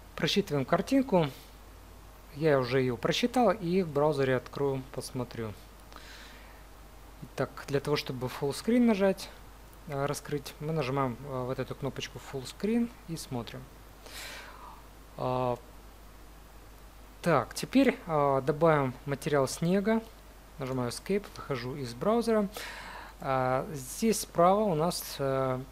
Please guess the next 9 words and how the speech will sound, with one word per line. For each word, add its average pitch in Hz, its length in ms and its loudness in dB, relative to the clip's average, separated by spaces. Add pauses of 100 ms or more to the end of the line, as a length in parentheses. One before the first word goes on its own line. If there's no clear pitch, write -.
(760)
э, 147 380 -6
есть 151 260 -4
превью 156 320 -2
материала. 160 720 2
Когда 143 200 0
мы 143 140 2
выделяем 147 580 4
в - 40 -4
списке - 500 -4